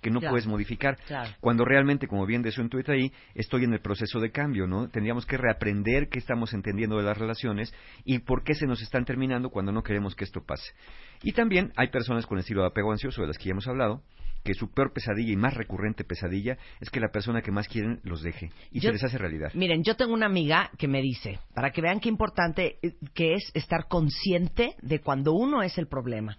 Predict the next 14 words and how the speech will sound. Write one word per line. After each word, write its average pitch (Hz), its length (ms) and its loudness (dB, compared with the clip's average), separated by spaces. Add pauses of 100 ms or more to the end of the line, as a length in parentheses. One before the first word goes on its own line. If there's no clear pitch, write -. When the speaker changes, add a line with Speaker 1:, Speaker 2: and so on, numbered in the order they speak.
Speaker 1:
Claro. 85 240 -2
Speaker 2:
Mi 165 80 0
amiga 233 240 2
me 190 120 2
dice, 151 400 0
"Tú 320 140 0
dame 269 320 2
una 214 220 0
relación 127 640 -2 (380)
increíble 185 760 2 (1160)
y 240 180 6
en 240 160 6
seis 359 420 8
meses 262 460 4